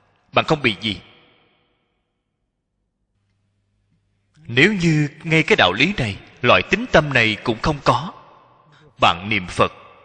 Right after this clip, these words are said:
trống rỗng, kinh cũng nghe suông, nhất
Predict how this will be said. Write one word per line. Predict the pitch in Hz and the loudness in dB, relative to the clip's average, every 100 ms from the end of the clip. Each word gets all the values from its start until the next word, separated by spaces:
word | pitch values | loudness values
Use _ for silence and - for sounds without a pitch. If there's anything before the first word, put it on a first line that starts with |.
| _ _ - | _ _ -2
trống | 151 214 147 | -2 -2 -4
rỗng, | 90 107 175 - _ _ _ _ _ _ _ _ _ _ _ _ _ _ _ _ _ _ 302 | -4 -6 -18 -20 _ _ _ _ _ _ _ _ _ _ _ _ _ _ _ _ _ _ -6
kinh | 214 196 196 | -2 -2 -4
cũng | - 117 180 | -6 -6 -2
nghe | 165 143 | -2 0
suông, | 165 147 - - _ _ _ _ _ _ _ _ _ _ _ _ _ _ _ _ _ _ _ _ _ | 0 -2 -4 -20 _ _ _ _ _ _ _ _ _ _ _ _ _ _ _ _ _ _ _ _ _
nhất | 131 120 165 | _ 0 0